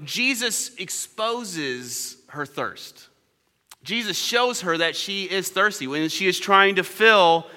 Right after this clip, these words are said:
that void with other things. And so it's not only the woman at the well,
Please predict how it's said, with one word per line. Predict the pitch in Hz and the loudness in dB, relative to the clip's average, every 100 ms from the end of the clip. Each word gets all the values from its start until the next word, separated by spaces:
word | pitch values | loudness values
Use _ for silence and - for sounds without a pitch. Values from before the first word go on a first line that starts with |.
| - - - 120 | -20 -20 -10 6
that | 175 170 | 8 8
void | 143 190 190 165 156 - - | 6 6 8 6 4 -6 -4
with | 170 170 | 0 6
other | 185 175 | 8 6
things. | - 175 101 - - - - _ _ _ _ _ _ - | 6 4 4 -6 -14 -16 -20 _ _ _ _ _ _ 0
And | 190 202 | 4 6
so | 233 | 6
it's | 208 220 214 | 6 0 6
not | 233 269 208 | 10 10 8
only | 240 269 262 247 220 214 196 | 4 4 2 2 2 0 0
the | 185 | -2
woman | 185 233 220 | 2 4 6
at | 190 | 4
the | 170 | 2
well, | 185 247 180 135 147 | 6 8 8 4 0